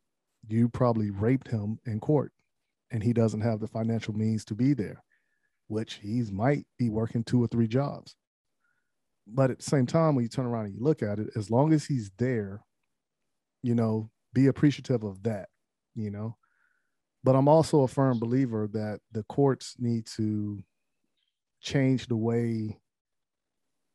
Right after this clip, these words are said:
the proceedings for, um, child custody court is for fathers,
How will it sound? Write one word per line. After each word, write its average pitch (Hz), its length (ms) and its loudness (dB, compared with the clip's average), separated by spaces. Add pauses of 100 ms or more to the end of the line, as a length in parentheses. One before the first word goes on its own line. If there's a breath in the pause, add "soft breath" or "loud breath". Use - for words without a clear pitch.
the 117 80 0
proceedings 120 680 2
for, 110 500 0
um, 104 220 -6
child 120 320 0
custody 127 420 0
court 143 320 -2 (1200)
is 135 260 4
for 120 160 -4
fathers, 113 640 0